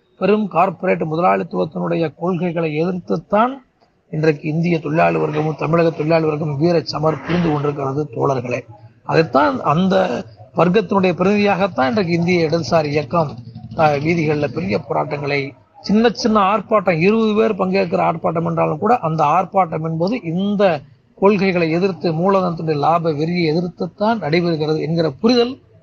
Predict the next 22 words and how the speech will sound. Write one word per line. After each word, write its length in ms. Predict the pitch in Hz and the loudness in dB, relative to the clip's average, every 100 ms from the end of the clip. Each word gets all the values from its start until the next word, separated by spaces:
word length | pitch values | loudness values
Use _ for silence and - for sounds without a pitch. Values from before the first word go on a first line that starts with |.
| - | -2
முதல்ல 120 | 165 | 2
நமக்கு 240 | 170 151 139 | 2 0 -2
தேவைப்படுகிறது, 580 | 147 151 147 139 156 151 | -2 -2 -2 -6 -6 -6
நம்பர் 260 | 139 139 | -6 -6
ஒன்னு. 300 | 123 151 170 160 - - - - - - _ - - - - - | -2 0 0 -4 -12 -18 -20 -20 -20 -20 _ -20 -18 -18 -20 0
ரெண்டாவது, 640 | 160 190 226 180 165 214 | 2 4 2 2 2 0
இதனுடைய, 760 | 170 240 262 233 202 196 285 - - | 0 0 0 0 0 0 -2 -4 -4
இதனுடைய 320 | 190 185 165 | -2 0 2
உலகளாவிய 800 | 202 262 220 240 240 233 233 214 | 2 2 0 0 0 0 0 0
அம்சம், 360 | 165 - 147 - _ _ _ _ | -2 -8 -10 -12 _ _ _ _
உலகம் 360 | - 208 185 185 | -2 0 2 0
முழுவதும் 720 | 185 269 277 262 240 240 220 | 0 0 0 0 0 -2 -4
இந்த 420 | 190 190 180 165 147 | -4 0 0 0 -2
போராட்டம் 460 | 170 165 135 123 123 | -2 0 -2 -8 -14
மிக 180 | 160 196 170 | -8 -6 -4
பிரம்மாண்டமாக 600 | 160 175 175 160 160 151 | -4 -4 -4 -4 -4 -6
நடக்குது. 340 | 143 139 131 | -6 -8 -8
இது 120 | 139 165 | -6 -4
நம்ம 240 | 147 165 | -2 -2
ஊர்ல 300 | 165 220 196 | 0 0 0
மட்டும் 380 | 160 185 240 190 | -2 -4 -2 -2
இல்ல, 460 | 135 135 190 190 | 0 0 -2 -2